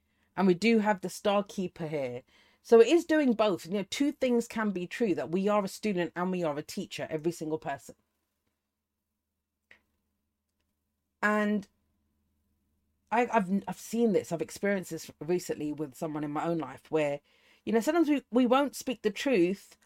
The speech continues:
unless we're guaranteed complete, um, just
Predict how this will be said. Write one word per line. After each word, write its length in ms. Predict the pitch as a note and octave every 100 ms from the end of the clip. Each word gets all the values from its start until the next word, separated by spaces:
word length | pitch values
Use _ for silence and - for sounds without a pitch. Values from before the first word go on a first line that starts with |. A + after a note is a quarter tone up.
| _
unless 400 | G#3+ G#3+ G#3+ -
we're 120 | G3+
guaranteed 1000 | F3 G#3+ G3+ G#3 G3+ - A3 G3 F3+ E3+ - _ _
complete, 880 | - G3+ - - A3+ G3 - - - _ _ _ _ _ -
um, 480 | F3+ F3+ F3+ F#3 - _ _ _ _ _ _ _ _ _ _ _ _ -
just 280 | G3+ -